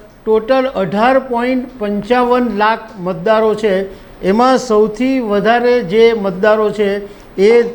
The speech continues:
ધોળિયા પટેલ સમાજના છે. એનું, એ મતદારોની સંખ્યા ચાર પોઇન્ટ સાત લાખ જેટલી છે. એ પછી બીજો નંબર આવે છે કુકણા સમાજ,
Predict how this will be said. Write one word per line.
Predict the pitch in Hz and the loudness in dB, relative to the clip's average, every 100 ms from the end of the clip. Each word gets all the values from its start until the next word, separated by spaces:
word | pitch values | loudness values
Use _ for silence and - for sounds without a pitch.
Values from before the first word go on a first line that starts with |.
| 214 139 | -8 -4
ધોળિયા | 185 208 226 254 | 0 0 2 0
પટેલ | 247 214 214 240 233 | 0 -6 -2 0 0
સમાજના | 220 202 214 202 208 | -4 -2 -2 -2 -4
છે. | 208 202 196 196 - - - | 0 0 0 -4 -16 -20 -6
એનું, | 190 226 240 247 247 - | -4 -2 0 0 0 0
એ | 208 226 | 4 4
મતદારોની | 214 202 220 220 226 233 | 2 0 2 2 0 -4
સંખ્યા | 208 208 220 226 | -4 -4 0 0
ચાર | 220 202 190 220 | 0 0 0 0
પોઇન્ટ | 220 214 220 | -4 -4 -6
સાત | 208 202 185 208 | -4 0 0 0
લાખ | 196 196 | -2 -2
જેટલી | 156 175 165 160 | -2 -4 -4 -4
છે. | 147 123 - - - - - - | -4 -6 -8 -20 -20 -20 -20 -2
એ | 202 | 0
પછી | 233 240 240 254 254 262 | 2 0 0 0 0 -2
બીજો | 226 214 208 247 | -2 0 2 0
નંબર | 240 233 233 | 0 0 2
આવે | 214 226 | 2 0
છે | 226 220 214 233 - - - - | 0 -2 -2 -4 -12 -20 -20 -8
કુકણા | 208 214 240 247 | -6 -2 0 2
સમાજ, | 202 214 220 196 | 0 0 2 0